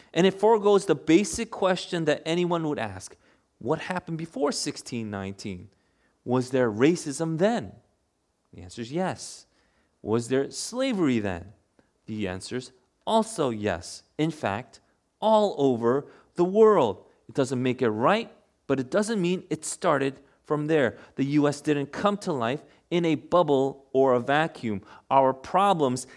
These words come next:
didn't start in sixteen nineteen, and it didn't start in the Americas.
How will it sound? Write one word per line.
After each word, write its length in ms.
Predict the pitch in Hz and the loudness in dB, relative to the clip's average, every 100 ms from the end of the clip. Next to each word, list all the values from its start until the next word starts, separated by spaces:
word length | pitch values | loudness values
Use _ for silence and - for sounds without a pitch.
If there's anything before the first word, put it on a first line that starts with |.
| _ - | _ 2
didn't 300 | 170 160 - | 4 2 -6
start 560 | - - 233 214 - - | -8 0 4 4 2 -4
in 120 | 139 | -4
sixteen 560 | - - - - 131 | -2 -2 -4 -8 -6
nineteen, 520 | 113 110 110 139 156 - _ - | -2 -2 -4 -6 -6 -8 _ -6
and 160 | 160 165 | -2 0
it 200 | 160 - | -2 0
didn't 260 | 233 233 | 0 0
start 480 | - - 113 110 113 - _ - | -4 0 2 2 -2 -20 _ 0
in 160 | 170 185 160 | 2 2 0
the 200 | 190 160 | 0 0
Americas. 920 | 196 220 233 - 151 101 80 - | 2 4 4 2 0 -2 -4 -14